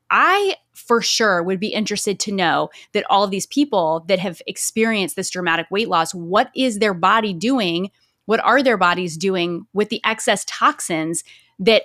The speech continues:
are essentially getting dumped out, wringed out of these fat cells that are being used for energy?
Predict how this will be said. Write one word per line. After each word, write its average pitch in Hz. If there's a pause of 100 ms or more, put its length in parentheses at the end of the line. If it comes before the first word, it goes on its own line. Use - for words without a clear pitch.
are 196 (220)
essentially 294
getting 185
dumped 208
out, 208 (100)
wringed 226
out 214
of 190
these 175
fat 269
cells 180
that 196
are 190
being 180
used 214
for 196
energy? 302